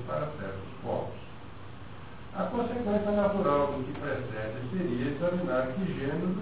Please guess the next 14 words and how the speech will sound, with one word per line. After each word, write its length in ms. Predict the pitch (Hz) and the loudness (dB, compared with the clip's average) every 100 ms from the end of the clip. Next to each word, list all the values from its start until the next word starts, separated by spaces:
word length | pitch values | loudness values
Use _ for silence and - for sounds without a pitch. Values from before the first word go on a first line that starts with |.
| - | -4
e 220 | 294 208 - | -2 -2 -2
espécie 640 | - 139 151 180 180 175 - - | -4 -2 -2 -2 -4 -4 -6 -6
convém 440 | 180 180 120 117 120 | 2 4 6 4 2
a 100 | 127 | 0
cada 280 | 123 - 147 | -2 -2 -4
povo. 360 | 127 117 104 101 - - - - - - - 147 | -2 2 2 0 -4 -8 -10 -10 -10 -10 -10 -4
Examinemos, 640 | 175 202 196 135 123 120 - | 2 2 4 4 2 2 -2
porém, 400 | 120 170 170 185 180 - - - - - | 2 6 8 6 4 0 -6 -8 -10 -8
inicialmente 760 | 208 233 - 233 220 147 131 127 | -2 0 0 2 2 2 2 2
o 140 | - - | 0 -2
que 140 | 247 | -4
convém 420 | - - - 135 135 | 0 0 2 2 2
a 40 | |
todos 420 | 127 - 127 127 | 2 -2 -4 -4